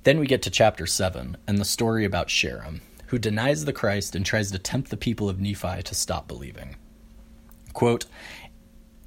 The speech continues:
"And he labored diligently, that he might lead away the hearts of the people,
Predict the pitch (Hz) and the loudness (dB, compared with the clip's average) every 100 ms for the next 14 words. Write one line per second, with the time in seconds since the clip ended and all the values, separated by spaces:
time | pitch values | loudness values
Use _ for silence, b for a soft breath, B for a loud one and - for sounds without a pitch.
0 | - 113 - 127 107 113 135 139 139 - | 0 2 2 0 2 2 2 0 -4 -12
1 | - - 113 110 98 90 82 85 87 90 | -20 -14 -4 -2 0 -4 -6 -8 -8 -10
2 | - - - - - 127 123 120 107 131 | -16 -20 -8 -8 0 2 2 0 0 2
3 | 156 135 113 107 104 - 101 - 92 92 | 2 2 2 0 -2 -4 -4 -4 -6 -6
4 | - 78 - 76 | -8 -8 -8 -10